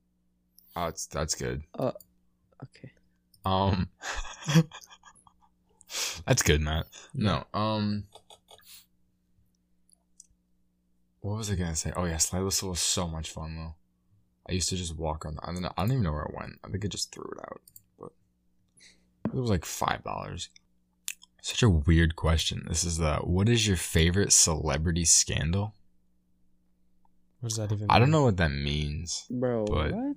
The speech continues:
Speaker 3: Scandal.
Speaker 1: Oh, Nick, Nick, this is what Matt was gonna ask earlier. I just remembered this. Matt doesn't remember it. If, if you think, if,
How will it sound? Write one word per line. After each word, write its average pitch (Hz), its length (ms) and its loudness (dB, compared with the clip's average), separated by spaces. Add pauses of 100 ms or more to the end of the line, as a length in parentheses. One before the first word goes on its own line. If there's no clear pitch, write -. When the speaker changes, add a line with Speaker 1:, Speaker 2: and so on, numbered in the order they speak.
Speaker 3:
Scandal. 107 840 -6 (300)
Speaker 1:
Oh, 120 340 8
Nick, 98 400 2
Nick, 82 220 -4 (200)
this 92 120 -4
is 87 80 -4
what 85 140 -4
Matt 67 200 -4
was - 120 -10
gonna - 200 -8
ask - 220 -14
earlier. 78 380 -12 (720)
I 85 80 -6
just 80 180 -4
remembered - 320 -4
this. - 140 -6
Matt - 160 -4
doesn't - 200 -12
remember - 300 -10
it. - 60 -14 (600)
If, - 300 0 (180)
if - 180 -4
you 120 100 6
think, 156 420 2
if, 87 180 4